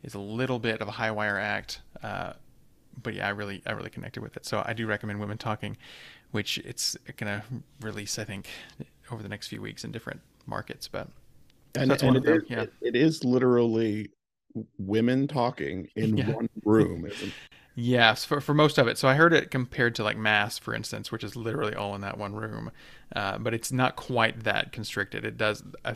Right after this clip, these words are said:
Speaker 1: I'd say maybe, like, two-thirds of it are in the one room, but it does expand out into other, uh, areas. Um, but it's, so the, the plot is that it's a, it's in, set in twenty ten. It's this isolated Mennonite community, and it's been discovered that the men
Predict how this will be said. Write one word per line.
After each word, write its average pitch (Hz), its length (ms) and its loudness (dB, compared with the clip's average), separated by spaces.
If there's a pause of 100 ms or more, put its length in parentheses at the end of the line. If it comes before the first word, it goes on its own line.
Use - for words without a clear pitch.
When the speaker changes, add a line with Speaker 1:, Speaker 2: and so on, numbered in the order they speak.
Speaker 1:
I'd 120 140 -6
say 123 120 -2
maybe, 113 220 -4
like, 104 220 -8
two-thirds 131 440 -2
of 143 60 0
it 160 180 2
are 143 120 0
in 143 80 0
the 143 80 -2
one 147 180 0
room, 147 220 0
but - 180 0
it - 140 -6
does 113 260 0
expand 101 460 -4
out 101 160 0
into - 240 -8
other, 101 260 -4 (540)
uh, 101 360 0
areas. 101 680 -2 (120)
Um, 104 220 -4
but 101 80 -6
it's, - 160 -8 (400)
so 123 160 0
the, 113 260 0
the 117 140 0 (220)
plot 113 320 2
is 107 220 -4
that 104 520 0
it's - 220 -8
a, 113 220 -4 (120)
it's - 220 -10
in, 117 160 -6
set 127 180 0
in 135 80 0
twenty 160 240 2
ten. 117 380 -2 (680)
It's - 100 -20
this - 160 -6
isolated 120 600 -4
Mennonite 113 420 -2
community, 110 580 -4 (480)
and 104 440 -4 (640)
it's 107 380 -6
been 110 160 -6
discovered 104 400 -6
that 101 140 -8
the 104 60 -8
men 101 440 -8